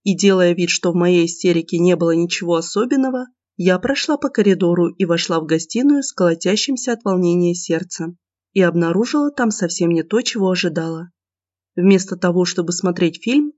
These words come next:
Оскар спал. Развалился на диване и дрых без задних ног. Видимо, даже не заметил моего отсутствия, гад. Признаться, было обидно за подобное отношение.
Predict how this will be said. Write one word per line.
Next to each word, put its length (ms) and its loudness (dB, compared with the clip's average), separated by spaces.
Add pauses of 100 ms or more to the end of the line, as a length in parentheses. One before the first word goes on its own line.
Оскар 420 -2
спал. 480 -6 (880)
Развалился 680 0
на 160 6
диване 440 0
и 140 -2
дрых 300 2
без 180 -2
задних 400 0
ног. 320 -4 (560)
Видимо, 480 2
даже 300 2
не 100 4
заметил 460 2
моего 340 2
отсутствия, 640 -4
гад. 360 -6 (800)
Признаться, 580 0
было 260 4
обидно 400 0
за 120 -2
подобное 540 -2
отношение. 760 -4